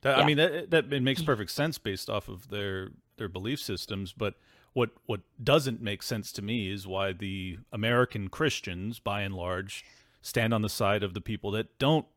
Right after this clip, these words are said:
Speaker 1: care so much about their holy sites. It's, uh
Speaker 2: Right. Right. Well, that is, you know, that's, that's a couple of reasons. First of all, because of the,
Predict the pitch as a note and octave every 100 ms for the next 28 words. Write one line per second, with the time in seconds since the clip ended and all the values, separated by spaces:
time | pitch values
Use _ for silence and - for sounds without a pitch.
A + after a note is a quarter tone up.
0 | _ _ _ - A2+ F2+ - G2 E2 -
1 | E2+ D#2+ F2 G2+ - - F#2+ - - -
2 | - G2+ - G#2+ F2+ F2 E2+ - D3+ B2+
3 | - _ _ _ _ _ - C#3 C#3 D3+
4 | G3+ A3 A3 G#3 A3 A3 - G3 F3+ E3+
5 | F3 - - - E3+ - - D#3+ G#3 A3
6 | F3+ C#3 C#3+ C#3 C#3+ C#3+ D#3 D3+ D3+ C#3+
7 | C3+ C3 C3+ D3 C3+ B2 C#3 C3 C3 B2+